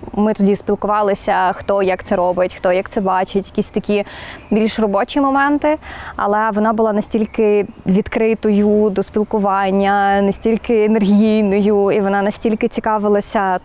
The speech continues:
тобою, як людиною, а, як колегою, як, е, тим, хто щось робить, змінює, а, що вона просто майже одразу тебе полонить, <laughs> і ти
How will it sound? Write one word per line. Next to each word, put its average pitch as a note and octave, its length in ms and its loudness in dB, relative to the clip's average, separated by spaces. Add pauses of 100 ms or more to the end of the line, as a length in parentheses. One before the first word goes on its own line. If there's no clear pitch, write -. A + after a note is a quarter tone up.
тобою, A3 560 2 (320)
як G3 320 -4 (300)
людиною, G3 800 2 (440)
а, G3 380 0
як G3 160 -2
колегою, F#3+ 920 0
як, F#3+ 340 -2
е, F#3+ 340 2 (1080)
тим, A#3 140 0
хто G#3+ 160 -2
щось - 280 -4
робить, G3+ 360 0
змінює, G3 800 0 (360)
а, G3+ 400 0 (480)
що - 140 -2
вона A3 360 2 (120)
просто G#3+ 380 -2
майже G3 280 0
одразу G3 420 0
тебе G3+ 300 2 (180)
полонить, A#3+ 640 0 (160)
<laughs> - 160 -4
і A3 120 0
ти A#3+ 300 0